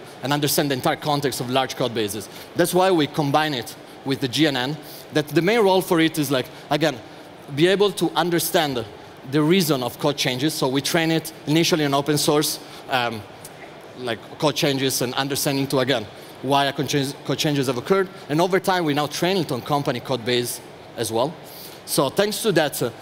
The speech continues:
the G N N per se is able to provide additional context to L L M to then be able to find. We specifically focus on race condition, edge cases, all type of logical issues that currently rule-based static analysis tool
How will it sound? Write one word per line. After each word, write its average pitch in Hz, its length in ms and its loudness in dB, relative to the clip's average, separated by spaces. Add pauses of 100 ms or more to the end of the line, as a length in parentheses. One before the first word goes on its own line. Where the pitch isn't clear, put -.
(180)
the 127 80 -2
G 131 160 2
N 160 100 4
N 170 120 2
per 156 100 2
se 151 220 2
is 127 120 0
able 151 200 2
to 147 80 -6
provide 139 400 0
additional 127 440 -2
context 123 440 -4
to 120 100 -2
L 110 80 0
L 113 100 0
M 104 180 -4 (280)
to - 80 -6
then 151 200 2
be 151 100 6
able 143 160 2
to - 100 -8
find. 131 420 0 (180)
We 151 100 4
specifically 165 400 4
focus 139 420 0
on 123 160 -2 (300)
race 143 240 0
condition, 139 520 0 (140)
edge 135 180 0
cases, 131 400 0 (220)
all 196 180 4
type 208 180 2
of 151 140 -2
logical 143 420 0
issues 127 340 -2
that 117 200 -4 (360)
currently 135 560 0
rule-based 135 500 2
static 135 220 0
analysis 123 520 -2
tool 131 300 0